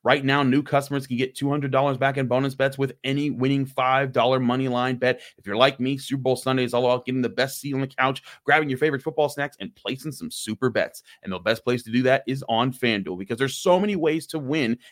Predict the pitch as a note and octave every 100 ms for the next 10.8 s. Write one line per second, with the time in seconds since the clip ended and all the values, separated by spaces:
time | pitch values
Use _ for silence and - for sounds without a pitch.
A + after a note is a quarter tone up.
0 | - A#2 B2 A#2 B2 B2+ - E3+ C#3+ C#3+
1 | F3+ D#3 C#3 A#2+ C3+ D#3 C#3+ D#3+ D#3+ F3
2 | F#3 - _ - - - D3 F#3+ - _
3 | _ - F#3 G3+ A3+ A#3+ - _ _ _
4 | - D#3+ A3 G#3 - F3 D#3 D3+ D#3 C#3+
5 | B2 D3 C3+ A#2 C#3 C#3 - D3+ E3 D#3+
6 | D3 E3 E3+ A#2+ - C#3 D3+ D3 B2+ D#3
7 | E3 D3+ C3 D3 - D3 A#2 B2+ - C3+
8 | C#3+ C3+ C3 C3 C3+ - D3 - F#2+ -
9 | - - G#3+ - C#3 C#3+ - E3+ E3 D#3+
10 | - G3+ - - _ - E3 -